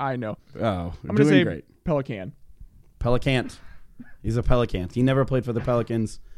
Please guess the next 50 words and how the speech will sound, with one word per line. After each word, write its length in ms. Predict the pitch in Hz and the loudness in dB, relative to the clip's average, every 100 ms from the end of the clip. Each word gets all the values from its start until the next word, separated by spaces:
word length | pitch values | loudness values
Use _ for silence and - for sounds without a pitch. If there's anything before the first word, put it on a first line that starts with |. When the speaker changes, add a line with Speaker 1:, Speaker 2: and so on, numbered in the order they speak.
| - - | -20 -12
Speaker 2:
Uh, 280 | - 110 107 | -4 -2 0
he 120 | 101 | 0
was 160 | 127 117 | -2 -2
traded 280 | - 135 123 | -2 -2 0
away, 500 | 120 123 123 123 135 _ _ _ _ | 0 0 0 -2 -6 _ _ _ _
Speaker 1:
From 180 | 101 107 | 0 2
the 40 | |
Speaker 2:
uh, 40 | |
Speaker 1:
Rockets. 440 | 117 107 - - - | 2 0 -4 -8 -12
Speaker 2:
f-, 120 | - _ | -20 _
yeah, 340 | 127 123 104 90 | 0 2 2 -4
to 160 | - 131 | -4 -2
the 80 | 113 | 2
Nuggets 480 | 117 143 123 113 | 4 4 2 -2
as 140 | 107 101 | -6 -8
a 40 | |
part 140 | 104 110 | -6 -6
of 80 | |
the 60 | 101 | -6
Ty 160 | 95 101 | -6 -6
Lawson 340 | 98 90 92 | -6 -6 -8
deal. 300 | 95 90 92 | -8 -10 -10
Speaker 1:
Gotcha. 340 | 131 - - - - | -10 -10 -12 -14 -10
Speaker 2:
And 160 | 101 101 | -6 -4
then 380 | 92 90 87 87 _ _ _ _ _ - | -4 -4 -6 -8 _ _ _ _ _ -16
what, 160 | - - - - | -14 -14 -18 -12
hasn't 260 | 95 90 | -8 -8
done 160 | 85 80 | -8 -8
anything 320 | 85 87 85 | -8 -8 -10
there. 180 | 82 85 | -10 -6
I 80 | 113 | -4
don't 160 | 120 110 | 0 0
even 180 | 92 85 | -2 -4
know 60 | |
if 60 | 82 | -8
he's 120 | 85 | -14
still 140 | - 87 | -12 -12
on 140 | 82 | -10
that 100 | 82 | -12
team. 180 | - 87 | -12 -10
I'm 80 | 87 | -8
gonna 140 | 87 | -8
be 100 | 85 | -8
real. 280 | 87 87 87 _ _ | -8 -8 -10 _ _
Speaker 1:
Good. 160 | - 76 _ - | -12 -12 _ -2
Speaker 2:
Um, 500 | 113 113 110 107 - _ | 2 4 4 2 -2 _
next 280 | 117 123 - | 2 2 0
one, 260 | 127 123 - | 2 2 2
Orlando 1000 | 117 120 113 110 123 127 120 101 90 85 107 90 | 2 4 4 4 4 4 4 2 -4 -8 -12 -12
Johnson. 640 | 87 101 80 85 65 65 | -8 -8 -8 -14 -14 -16